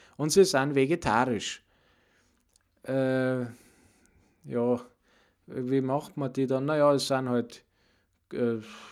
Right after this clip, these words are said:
ganz gute Plätzchen, ne? Note eins für die. Dann haben wir die Anisplätzchen, auch vegetarisch, etwas Übung erforderlich, die sind schon schwieriger.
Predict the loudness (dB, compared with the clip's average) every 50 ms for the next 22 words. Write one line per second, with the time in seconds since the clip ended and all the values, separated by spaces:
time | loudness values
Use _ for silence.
0 | -20 -10 -6 -4 -4 -4 -6 -4 -4 -4 -4 -2 -4 -6 -4 -4 -6 -4 -4 -6
1 | -10 -8 -8 -8 -8 -6 -6 -8 -8 -6 -6 -4 -4 -4 -4 -2 -2 -4 -2 -4
2 | -6 -8 -8 -10 -10 -12 -14 -14 -14 -16 -18 _ _ _ -20 -20 -20 -20 _ _
3 | _ 0 0 2 2 2 2 2 0 0 0 0 0 2 2 2 2 2 0 -2
4 | -2 0 2 2 2 2 0 -6 0 2 2 2 2 0 -4 -8 -16 _ _ _
5 | _ _ _ _ _ _ 0 2 2 2 2 0 -2 -2 0 0 -2 -2 -2 0
6 | 0 0 0 0 -2 -4 -6 -6 -4 -4 -4 -4 -2 -4 -4 -4 -4 -6 -4 -4
7 | -4 -4 -4 -6 -6 -6 -4 -4 -4 -2 -2 -2 -2 -4 -6 -6 -6 -6 -6 -4
8 | -6 -6 -6 -6 -6 -6 -6 -6 -4 -2 -2 0 0 -2 -2 -2 -6 -6 -8